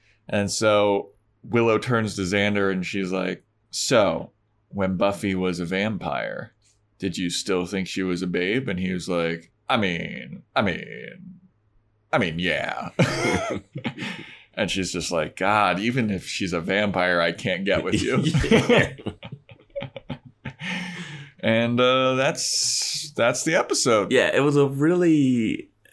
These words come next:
Speaker 2: <sighs> normally they have a better little tag ending. This
Speaker 1: Mm-hmm.
Speaker 2: one was okay, I guess.
Speaker 1: It was fine.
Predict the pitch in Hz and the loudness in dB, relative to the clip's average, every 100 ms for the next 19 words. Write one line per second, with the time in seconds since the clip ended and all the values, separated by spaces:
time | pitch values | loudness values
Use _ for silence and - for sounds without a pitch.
0 | _ _ _ _ _ _ - - - - | _ _ _ _ _ _ -8 -6 -10 -14
1 | - - 131 196 214 151 117 104 95 87 | -12 0 4 4 4 4 4 2 2 2
2 | 69 82 80 80 76 76 73 71 65 - | 0 0 2 2 2 0 0 0 -2 -8
3 | - - 73 67 69 - 67 69 71 - | -18 -8 -4 -4 -4 -6 -8 -8 -12 -16
4 | _ _ _ _ _ _ - 113 139 135 | _ _ _ _ _ _ -6 0 2 4
5 | 147 127 90 71 71 - 71 67 67 64 | 4 2 0 0 -2 -8 -10 -6 -4 -6
6 | 67 71 - - _ _ _ _ _ _ | -4 -6 -8 -18 _ _ _ _ _ _
7 | _ _ - 359 349 - - 58 82 | _ _ -4 0 0 0 -4 -4 -4